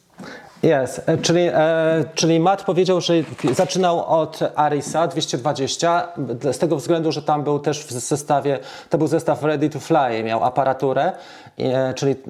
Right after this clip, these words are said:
miał kontroler i miał też gogle, ale pu-, nie był zbyt szczę-, zadowolony z tego zestawu i z-, i w-, niedługo później nabył, e, Nazgula. N-, niedługo później nabył Nazgula. To był ten analogowy, zwykły Nazgul.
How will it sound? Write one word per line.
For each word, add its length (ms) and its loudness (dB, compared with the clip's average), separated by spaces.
miał 360 2
kontroler 680 0
i 100 -2
miał 260 0
też 240 -2
gogle, 420 0
ale 220 4
pu-, 360 0
nie 140 4
był 100 2
zbyt 240 -2
szczę-, 340 0
zadowolony 580 2
z 100 -12
tego 180 -2
zestawu 680 0
i 100 0
z-, 160 -4
i 340 2
w-, 240 -8
niedługo 420 0
później 540 -2
nabył, 800 0
e, 440 0
Nazgula. 760 0
N-, 200 4
niedługo 280 2
później 280 0
nabył 420 2
Nazgula. 580 0
To 120 4
był 380 0
ten 200 0
analogowy, 600 0
zwykły 400 -2
Nazgul. 380 0